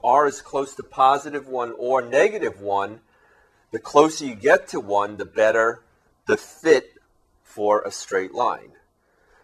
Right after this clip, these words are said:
So if R is close to positive one or negative one, the straight line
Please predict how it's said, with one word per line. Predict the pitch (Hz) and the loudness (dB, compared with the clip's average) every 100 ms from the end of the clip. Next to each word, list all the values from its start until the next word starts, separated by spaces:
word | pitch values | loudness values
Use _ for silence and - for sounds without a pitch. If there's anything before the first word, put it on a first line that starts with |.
| _ | _
So | - 104 101 - | -2 0 0 -2
if | 104 - _ _ _ _ _ | -8 -10 _ _ _ _ _
R | 107 113 | 2 4
is | 110 - | 2 -8
close | - 131 135 - | -2 -2 -2 -10
to | - | -6
positive | 120 120 117 113 107 | 0 0 0 -8 -6
one | 107 104 | -6 -4
or | 95 | -6
negative | 104 156 208 147 98 | -2 0 0 -2 -6
one, | 95 98 98 107 _ _ _ _ _ | -6 -4 -4 -8 _ _ _ _ _
the | 82 98 | -8 -8
straight | - - - - 117 110 110 | -8 -16 -18 -8 -6 -6 -12
line | 101 120 151 117 85 87 101 | -2 0 0 -2 -6 -14 -18